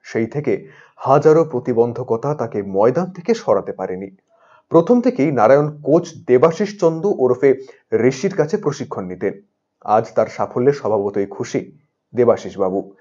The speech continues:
তিনি জানিয়েছেন, একটা সময় খুব পরিশ্রম করেছে রানা, আধ পেট খেয়ে প্র্যাকটিস করেছে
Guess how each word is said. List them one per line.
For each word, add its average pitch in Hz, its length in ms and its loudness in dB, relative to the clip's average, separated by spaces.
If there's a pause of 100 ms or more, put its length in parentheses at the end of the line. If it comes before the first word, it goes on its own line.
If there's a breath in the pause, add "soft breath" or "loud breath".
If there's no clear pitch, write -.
(260 loud breath)
তিনি 190 160 6
জানিয়েছেন, 175 600 4
একটা 120 320 2
সময় 170 380 2
খুব 180 320 -4
পরিশ্রম 151 420 2
করেছে 110 320 -2
রানা, 98 320 -6 (500 soft breath)
আধ 123 320 4
পেট 131 300 -2
খেয়ে 147 280 0
প্র্যাকটিস 139 500 -4
করেছে - 480 -8